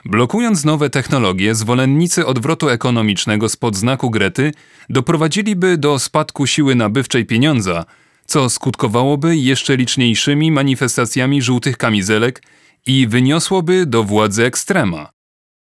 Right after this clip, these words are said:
Zwijanie gospodarki może być zabawne, gdy jest się ekologiem burżujem, obserwującym świat z perspektywy ogródka luksusowej kawiarni,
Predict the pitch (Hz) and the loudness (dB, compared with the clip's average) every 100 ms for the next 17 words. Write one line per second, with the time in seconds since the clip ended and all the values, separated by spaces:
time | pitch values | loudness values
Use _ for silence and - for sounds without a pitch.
0 | _ _ _ - 110 110 139 175 202 170 | _ _ _ -6 -2 2 2 2 0 0
1 | 160 - 135 117 113 139 131 113 117 107 | 0 0 2 2 0 2 2 2 0 0
2 | 101 110 110 160 123 107 101 98 104 104 | 0 0 2 0 2 2 0 0 2 2
3 | 101 - 127 113 110 127 113 107 104 101 | 0 -2 0 0 0 0 0 2 0 2
4 | 113 113 180 117 95 87 - - _ 110 | 0 0 0 0 0 -2 -8 -20 _ -4
5 | 104 131 113 117 113 123 110 - 104 101 | 0 0 2 2 0 0 -2 0 0 0
6 | 95 - 127 - 131 - 139 127 117 107 | -2 -4 -4 -2 -4 -2 -2 0 0 0
7 | 107 - 139 123 - 143 139 117 110 117 | -2 0 -2 0 -2 -2 0 0 0 0
8 | 156 165 117 104 | 0 2 2 0